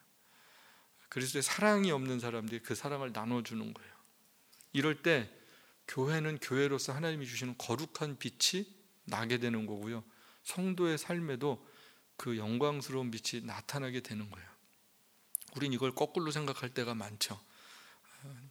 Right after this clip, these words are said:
내가 빛나고 내가 유익해야 되고 내가 하고 싶은 것 해야 되고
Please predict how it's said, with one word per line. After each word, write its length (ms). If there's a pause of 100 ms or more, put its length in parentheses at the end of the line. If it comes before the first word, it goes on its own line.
(160)
내가 260
빛나고 420
내가 260
유익해야 580
되고 300 (340)
내가 180
하고 200
싶은 300
것 180
해야 180
되고 320